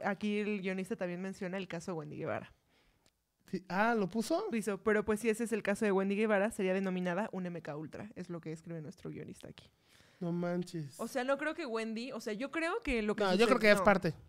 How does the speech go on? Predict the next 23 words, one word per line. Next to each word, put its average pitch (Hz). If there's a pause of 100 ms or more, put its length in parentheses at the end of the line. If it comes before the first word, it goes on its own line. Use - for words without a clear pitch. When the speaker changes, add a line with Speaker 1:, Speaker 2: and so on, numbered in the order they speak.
(480)
Speaker 1:
O 226
sea, 233 (180)
yo 247
creo 311
que 294 (100)
esta 240
morra 233
entró 226
sin 233
saber 185
qué 208
pedo, 208 (120)
que 185
entró 202
a 180
esta 185
cúpula 185
ya 170
de 180
poder, 156
¿me 165
explico? 214
Speaker 2:
Sí. 175